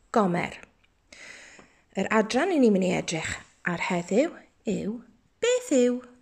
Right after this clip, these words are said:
Aderyn? A wyddach chi? Mae'r aderyn yn anifail sydd â gwaed cynnes, asgwrn cefn, plu, adenydd,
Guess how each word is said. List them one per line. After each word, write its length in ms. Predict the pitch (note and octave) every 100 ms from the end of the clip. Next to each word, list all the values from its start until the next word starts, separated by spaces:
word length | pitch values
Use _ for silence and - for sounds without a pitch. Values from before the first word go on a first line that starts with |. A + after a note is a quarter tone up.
| -
Aderyn? 500 | A3 A3 F3 - - - _ _ _ _ _ - - - - _ -
A 180 | F#4 G4+
wyddach 560 | G4 D#4 C#4 D4 C#4+ -
chi? 160 | - G#3 D#3+ - _ _ _ _ _ _ _ _ - - - _
Mae'r 260 | G#4 A#4+ G4+
aderyn 460 | - - E3+ G3
yn 160 | A#3 C4+
anifail 560 | C#4+ F#3 E3+ D#3 F3
sydd 320 | - A#3+ A#3 B3
â 80 | B3 B3 -
gwaed 600 | - G#3 G3 G3 D4+ -
cynnes, 560 | - A#3+ F3+ B3+ - - - _ _ _ _ _ _ _ _ _
asgwrn 640 | G3 F#3+ - - E3+ G3 D4
cefn, 580 | - F#3+ F3 D#3+ A#3 G4+ - _ _ _ _ _ _ _ _ _ -
plu, 300 | - A#3 G#3+ C#4 - - _ _ _ _ _ _ _ _ _ _
adenydd, 800 | G3+ F#3 - - F3+ F3 D#4 -